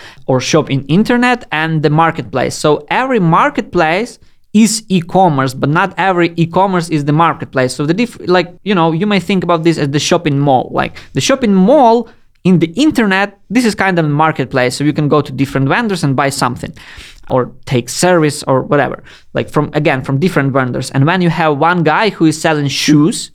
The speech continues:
I don't know, Versace, whatever, uh, and you buy only from that one vendor, well, this is the simple e-commerce. So, uh, just not, you know, not to mix the terminology here.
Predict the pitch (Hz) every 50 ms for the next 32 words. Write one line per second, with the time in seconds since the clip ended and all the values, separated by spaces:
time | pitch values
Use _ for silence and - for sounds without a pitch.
0 | _ - - - 131 143 143 143 139 135 131 127 135 - - 160 170 160 - -
1 | 143 131 135 - - - 190 254 - - _ _ - 160 151 156 139 131 123 156
2 | 254 285 - - - - - - - - - - 143 143 143 139 - 147 143 156
3 | 185 165 143 175 180 175 175 170 165 151 - - 160 165 160 156 156 151 - 156
4 | 139 139 151 147 143 135 143 139 135 139 139 151 180 214 202 196 165 151 160 147
5 | 139 143 240 - - 185 165 165 160 - - 175 165 143 160 - - 170 160 -
6 | - 139 123 - - - - - - - - - - - - 139 139 143 143 143
7 | 143 143 143 143 143 143 139 135 - - 220 196 135 - - _ 147 160 156 151
8 | 151 - - - - - - - - 190 147 139 139 - 135 151 151 151 160 156
9 | 156 151 - - - - 143 139 139 131 135 143 143 139 - - 131 127 127 -
10 | - - - - 135 131 127 127 127 127 131 131 - - - - - - - -